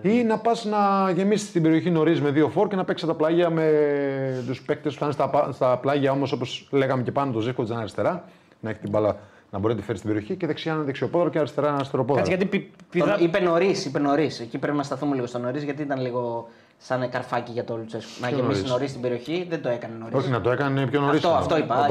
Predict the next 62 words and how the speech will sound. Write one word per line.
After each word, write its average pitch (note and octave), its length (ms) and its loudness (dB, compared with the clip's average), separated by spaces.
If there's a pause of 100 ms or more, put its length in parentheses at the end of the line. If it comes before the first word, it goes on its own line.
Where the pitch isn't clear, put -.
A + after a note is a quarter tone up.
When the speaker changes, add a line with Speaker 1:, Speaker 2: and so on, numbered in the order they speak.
Speaker 1:
γιατί D3+ 60 2
Speaker 2:
έπαιξε C3+ 240 0
με B2+ 60 2
τον A#2+ 120 2
Τζίμα C3 200 2
και A#2+ 60 2
τον A#2 140 2
Τό-, A2+ 320 -2
τον G#2+ 220 -4
Τόμας, F#3 420 -2 (100)
Speaker 1:
Θα D3+ 60 -6
μπορούσε E3+ 240 2
να C3+ 60 2
Speaker 2:
να D3 40 0
Speaker 1:
κάνει G3 120 0
Speaker 2:
έπαιζε F#3 140 2
πιο, E3+ 80 4
Speaker 1:
νωρίτερα. E3+ 260 2
Speaker 2:
να F3 60 2
έπαιζε G3 280 2
από F#3+ 80 2
το D3+ 60 2
Speaker 3:
Ναι, G3 60 2
Speaker 2:
εξήντα. F#3 500 2
Speaker 3:
πι-, F3+ 80 -4
πι-, E3+ 440 -8
κα-, F3+ 180 0
κάτσε, G3+ 260 2
γιατί G#3 240 -2
πι-, E3+ 120 2
πηδά-, E3+ 340 -2
τα G3 100 -2
πηδάμε, E3+ 320 0
τα G3+ 80 0
πηδά E3+ 200 -2
στα G#3 140 -2
αναλύσεις F3+ 340 2
πολύ F#3+ 140 4
γρήγορα. E3 340 4
Speaker 2:
Ναι. C#3 340 0
Speaker 3:
Κάτσε A#3 220 0
να A3 60 2
τα G#3 60 2
πιάσουμε A3+ 300 0
λίγο, A#3+ 180 4 (340)
εγώ G3+ 260 4
πιο G#3 160 0
νωρίς. D3 260 0
Speaker 2:
Πάμε, E3 180 2
Speaker 3:
Δηλαδή, E3 220 2
Speaker 2:
πάμε, D3+ 160 4
Speaker 1:
Ναι, D#3+ 60 2
Speaker 2:
πάμε D3+ 200 2
Speaker 1:
ναι. D3 60 2
Speaker 2:
το C#3+ 80 2
πρώτο C#3 180 2
ημίχρονο. G#2 260 2
Speaker 3:
Ναι, A3 100 2
πάμε G#3+ 160 2
το F#3+ 60 2
πρώτο F3+ 180 2
ημίχρονο. C#3 340 -4